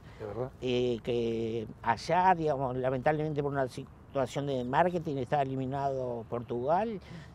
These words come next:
Speaker 2: y aparecía Cristiano Ronaldo en las imágenes de, de resúmenes de, en Rusia, y nuestros puntas no aparecían, pero estaban picantes, Cavani y Suárez. Era el momento óptimo de ellos. Y,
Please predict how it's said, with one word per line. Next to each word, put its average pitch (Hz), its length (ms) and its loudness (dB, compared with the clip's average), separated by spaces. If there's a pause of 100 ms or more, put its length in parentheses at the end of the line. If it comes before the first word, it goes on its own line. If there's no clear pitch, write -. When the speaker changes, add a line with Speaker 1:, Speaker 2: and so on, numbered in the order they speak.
(160)
Speaker 2:
y 113 60 -4
aparecía 120 1000 0 (200)
Cristiano 127 420 0
Ronaldo 135 440 0
en 127 60 -2
las 107 180 -10
imágenes 123 600 -4
de, 104 80 -14 (120)
de 107 80 -6
resúmenes 127 480 -6
de, 113 280 -8
en 113 120 -6
Rusia, 143 400 -2 (560)
y 117 60 -8
nuestros 117 260 -4
puntas 151 260 -4
no 135 80 0
aparecían, 120 540 -4 (720)
pero 113 120 -4
estaban 151 280 2
picantes, 127 640 -6 (140)
Cavani 123 600 -6 (140)
y 117 80 -10
Suárez. 113 380 -8 (120)
Era 143 140 2
el 147 60 2
momento 147 360 -2
óptimo 117 420 -6 (580)
de 104 120 -4
ellos. 107 340 -12 (100)
Y, 120 840 -6